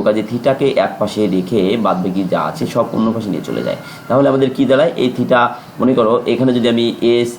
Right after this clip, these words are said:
into একশো আশি লিখি, নিচে কি হয়ে যায়?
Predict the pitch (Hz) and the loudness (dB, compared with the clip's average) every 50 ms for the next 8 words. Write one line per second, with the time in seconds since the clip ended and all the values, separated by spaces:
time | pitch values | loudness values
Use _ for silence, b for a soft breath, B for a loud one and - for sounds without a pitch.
0 | - 104 120 120 110 - 101 101 120 139 151 - - 113 110 110 - - - 127 | -4 -2 0 0 0 0 0 2 2 2 0 0 0 0 0 -2 -6 -6 -2 0
1 | 117 117 117 117 120 120 117 - - 80 90 104 - - 120 117 113 110 110 - | 2 2 4 4 4 4 2 2 2 0 0 0 -2 -2 0 0 2 2 0 0
2 | - 95 98 117 135 123 113 113 110 - 113 110 - - 117 117 113 110 104 120 | 0 0 2 2 2 2 0 0 0 -2 -4 -4 -2 -2 0 0 2 2 2 2
3 | - - | 2 2